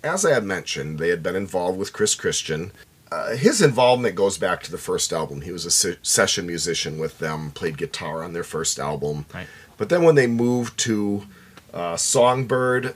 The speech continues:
Speaker 1: his influence got a little bit stronger, and you
Speaker 2: Sure.
Speaker 1: can definitely hear it on Up.
Speaker 2: Okay.
Speaker 1: Um, and I would say you can hear Chris Christian's influence on that first White Heart album, too.
Speaker 2: Yeah.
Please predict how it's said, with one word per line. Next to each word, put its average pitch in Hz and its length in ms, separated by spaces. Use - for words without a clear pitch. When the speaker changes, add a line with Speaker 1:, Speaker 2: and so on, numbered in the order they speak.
Speaker 1:
his 110 720
influence 196 680
got 117 240
a - 20
little 90 280
bit - 180
stronger, - 720
and 82 120
you 85 80
Speaker 2:
Sure. 82 100
Speaker 1:
can 92 200
definitely 92 560
hear 78 240
it 73 80
on 69 200
Up. - 160
Speaker 2:
Okay. 104 120
Speaker 1:
Um, 67 300
and 85 100
I 92 200
would 90 200
say - 200
you 80 200
can 80 160
hear 80 160
Chris - 260
Christian's 73 560
influence 76 480
on 73 140
that 71 160
first - 340
White 73 400
Heart - 280
album, 55 320
too. - 260
Speaker 2:
Yeah. 95 180